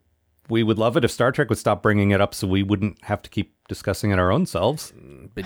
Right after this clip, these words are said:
Speaker 2: yelling about this since the original series, but, uh, whatever. Don't listen to me.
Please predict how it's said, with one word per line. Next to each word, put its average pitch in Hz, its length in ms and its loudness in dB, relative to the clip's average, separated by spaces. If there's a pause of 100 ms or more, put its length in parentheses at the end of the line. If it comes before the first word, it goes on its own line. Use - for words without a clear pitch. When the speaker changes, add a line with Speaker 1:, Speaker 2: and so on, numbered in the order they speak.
Speaker 2:
yelling 131 220 2
about 131 220 0
this 139 160 0
since - 460 -4
the 143 80 0
original 147 320 0
series, 165 460 2
but, 131 460 0
uh, 123 160 4
whatever. 113 540 0
Don't 110 200 -4
listen 113 280 -6
to 101 40 -6
me. 98 360 -6